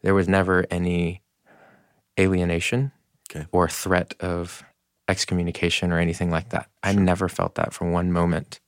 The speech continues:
Speaker 1: Um, and I think because of that, it became wired into me very early on that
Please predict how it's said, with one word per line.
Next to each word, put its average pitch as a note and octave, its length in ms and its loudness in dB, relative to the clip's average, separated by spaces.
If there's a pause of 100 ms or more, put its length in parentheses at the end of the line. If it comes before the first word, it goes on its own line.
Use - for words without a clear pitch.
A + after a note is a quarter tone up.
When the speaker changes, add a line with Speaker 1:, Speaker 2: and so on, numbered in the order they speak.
(180)
Speaker 1:
Um, F#2+ 320 -6 (640)
and F2 500 0 (460)
I G2 80 0
think A#2 220 0
because F2+ 380 -2
of G2+ 100 -2
that, A2+ 300 2 (880)
it F#2+ 140 0
became F2+ 680 -2 (720)
wired G#2+ 400 2
into F#2+ 280 -2
me F2+ 100 -2
very E2+ 240 0
early F2 240 -2
on E2 340 -4 (280)
that F2+ 260 -2